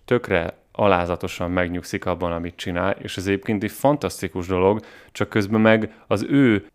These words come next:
tökéletesre csiszolt gyémántját és tudását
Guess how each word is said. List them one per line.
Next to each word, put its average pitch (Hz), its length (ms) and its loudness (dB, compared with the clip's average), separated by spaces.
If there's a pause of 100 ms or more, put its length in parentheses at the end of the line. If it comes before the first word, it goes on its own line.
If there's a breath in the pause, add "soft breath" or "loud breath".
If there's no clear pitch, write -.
tökéletesre 98 720 4
csiszolt 92 640 0
gyémántját 95 880 2
és 98 140 -2
tudását 98 840 2